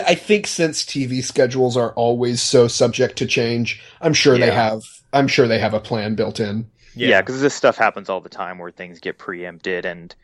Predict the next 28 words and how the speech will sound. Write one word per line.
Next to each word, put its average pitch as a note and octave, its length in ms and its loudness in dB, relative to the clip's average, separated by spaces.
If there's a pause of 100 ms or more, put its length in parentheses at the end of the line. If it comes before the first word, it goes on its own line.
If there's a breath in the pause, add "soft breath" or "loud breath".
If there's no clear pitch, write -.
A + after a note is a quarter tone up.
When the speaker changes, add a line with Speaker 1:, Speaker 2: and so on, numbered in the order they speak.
(300 soft breath)
Speaker 2:
and B2 160 -2
it's G#2+ 180 -8
not A2+ 220 -2
like, F2+ 420 -8 (600)
you G2+ 140 -16
know, F2 200 -8
the F2+ 120 -10
State G2 260 -6
of F2+ 60 -8
the F2+ 100 -16
Union F2 280 -14
doesn't E2+ 240 -10
happen F2 560 -8 (420)
every F2+ 260 -10
year, F2 340 -4
so - 200 -6
I'm E2+ 120 -10
sure F#2+ 200 -6
they F2+ 120 -4
have E2+ 420 -8 (360)
Speaker 3:
No, C#3 120 -8
it A2+ 40 -8
does, A#2 220 -6
yeah, A2+ 120 -4
once G#2+ 240 -10
a G2+ 40 -12
year, G#2 240 -14
yeah. G#2+ 160 -18